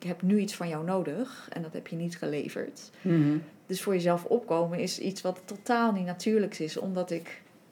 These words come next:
Speaker 1: ja, stel je voor dat ze je niet meer aardig vinden of dat ze denken, "Nou, wat is dit voor een mens?"
Speaker 2: Ja, wat komt ze hier doen überhaupt?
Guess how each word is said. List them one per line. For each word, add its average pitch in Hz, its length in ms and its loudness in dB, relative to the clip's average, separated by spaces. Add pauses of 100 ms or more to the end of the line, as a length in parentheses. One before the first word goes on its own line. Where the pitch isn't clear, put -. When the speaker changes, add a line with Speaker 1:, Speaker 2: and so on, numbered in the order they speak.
(460)
Speaker 1:
ja, 202 260 2 (220)
stel 196 340 4
je 196 120 4
voor 196 220 2
dat 190 120 0
ze 202 120 -4
je 185 80 -2
niet 185 120 0
meer 175 100 -2
aardig 190 240 -2
vinden 156 460 -4
of - 260 -6
dat - 260 -4
ze 170 500 -4
denken, 170 280 -4
"Nou, 156 140 -8
wat 165 200 -8
is - 120 -8
dit 185 160 -8
voor 160 160 -8
een 156 100 -4
mens?" 151 380 -6 (240)
Speaker 2:
Ja, 165 220 6 (240)
wat - 220 -8
komt 151 200 -2
ze - 120 -2
hier 143 180 0
doen 147 260 0
überhaupt? 185 480 8